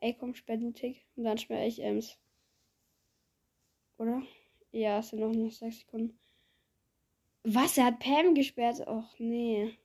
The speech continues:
Ich hoffe jetzt einfach, dass keiner von denen Tick nimmt. Okay, die haben Nani. Ich nehm Tick, weil die den nicht nehmen. Das wär übelst lost. Tick ist der übelste P.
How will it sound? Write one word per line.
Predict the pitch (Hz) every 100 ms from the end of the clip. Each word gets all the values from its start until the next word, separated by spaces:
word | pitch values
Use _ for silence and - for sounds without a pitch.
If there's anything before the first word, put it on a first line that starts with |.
| _ _ _ _ _
Ich | -
hoffe | 254
jetzt | 240 -
einfach, | 233 247
dass | 233 226
keiner | 247 247
von | 240
denen | 220 220
Tick | 226 247
nimmt. | 202 190 214 _ _ _ _
Okay, | - 214 196 208 -
die | 220
haben | 208
Nani. | 202 226 254 320 - _ _ _ _ _ _ _ _ _ _ _ _ _ _ _ _ _ _ _ - - _ _ _ _ _ _ - - - - _ _ _ _ -
Ich | 214 220
nehm | 208 208
Tick, | 214 226 -
weil | 202
die | 202
den | 202 202
nicht | 202 208
nehmen. | 220 208 226
Das | 220
wär | 190
übelst | 220 247 226
lost. | 208 202 202 -
Tick | 233 220
ist | -
der | 196 - -
übelste | 247 208 -
P. | 220 214 208